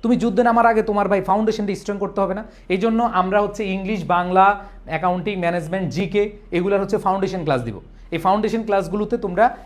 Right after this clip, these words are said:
একবারে ইজিলি, ইজিলি হচ্ছে সব কিছু বুঝে যাবা এবং তোমরা অন্যদের থেকে এগিয়ে থাকবা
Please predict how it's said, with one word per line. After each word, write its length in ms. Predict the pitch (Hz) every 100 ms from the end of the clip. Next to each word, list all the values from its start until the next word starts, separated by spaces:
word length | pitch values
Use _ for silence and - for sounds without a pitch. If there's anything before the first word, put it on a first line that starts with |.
| -
একবারে 320 | 175 175 190
ইজিলি, 520 | 202 202 208 165 117 - -
ইজিলি 400 | 208 220 220 226
হচ্ছে 400 | 214 214 262 262 - -
সব 280 | - 220
কিছু 200 | 233 220
বুঝে 220 | 175 165 156
যাবা 280 | 135 98 - - -
এবং 220 | - 180 214
তোমরা 260 | 220 214 240
অন্যদের 360 | 214 226 226
থেকে 220 | 214 185
এগিয়ে 200 | 190 202
থাকবা 300 | 175 147 107